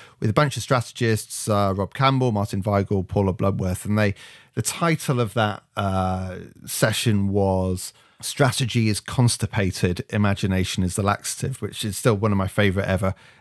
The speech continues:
uh, Cannes <laughs> titles. Um, now, the point they were trying to make was that they,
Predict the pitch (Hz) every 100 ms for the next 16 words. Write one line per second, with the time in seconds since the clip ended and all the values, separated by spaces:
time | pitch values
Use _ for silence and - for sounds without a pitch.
0 | - - 92 90 - - 110 92 90 -
1 | 113 98 - - - _ _ - - -
2 | - - _ - 143 147 143 151 - 160
3 | 165 - - 269 254 175 175 160 - 151
4 | 123 120 107 - - - - 123 131 117
5 | 127 127 127 120